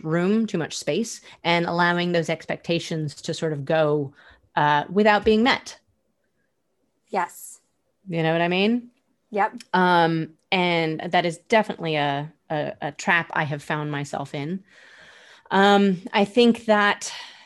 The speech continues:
Speaker 1: there is, you know, certainly a sense of accomplishment. You want, I want, I want that connection. I want to, you know, when you, when you feel like you have found a connection with someone,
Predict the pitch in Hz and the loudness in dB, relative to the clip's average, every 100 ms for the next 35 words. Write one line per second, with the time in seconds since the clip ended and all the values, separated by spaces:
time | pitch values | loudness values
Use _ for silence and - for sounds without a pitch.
0 | - 190 208 196 190 196 190 175 175 170 | -18 -8 -2 0 2 0 -2 -2 -2 -4
1 | 156 - - 202 165 - 190 175 170 160 | -10 -16 -14 -12 -10 -10 -10 -8 -8 -6
2 | 170 156 156 - 294 285 - 156 175 190 | -8 -8 -10 -8 -8 -8 -8 -8 -4 -4
3 | 180 185 208 214 _ _ - 226 277 175 | -2 -2 -2 -4 _ _ -4 0 2 2
4 | 185 220 _ _ - 208 247 202 190 180 | 0 -4 _ _ -2 2 2 2 0 -4
5 | 175 - 190 359 - 143 123 147 160 196 | -4 -4 -4 -4 -6 -12 -10 -8 -6 -6
6 | - - 170 156 165 170 - - - 185 | -8 -8 -6 -6 -6 -10 -18 -20 -8 -6
7 | 180 - - 185 180 170 170 175 175 - | -6 -8 -10 -6 -4 -4 -6 -6 -6 0
8 | 311 294 196 - 175 165 - 175 180 170 | 2 2 2 0 -4 -4 -4 -4 -4 -6
9 | 165 196 233 208 170 143 - 147 135 135 | -6 -6 -6 -8 -6 -8 -8 -8 -8 -10
10 | 156 | -12